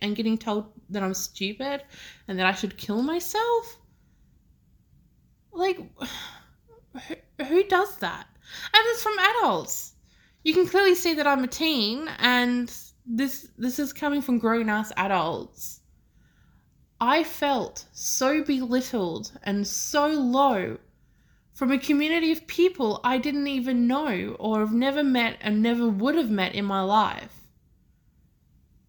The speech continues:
How do people live with themselves?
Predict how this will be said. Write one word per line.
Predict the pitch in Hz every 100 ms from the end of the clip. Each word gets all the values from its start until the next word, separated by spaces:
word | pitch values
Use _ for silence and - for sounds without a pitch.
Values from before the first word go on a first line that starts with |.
| _
How | - - 311 349 403 415
do | - 370
people | - 277 262 277
live | 320 370
with | 392 370
themselves? | 269 240 226 196 165 - - 220 - -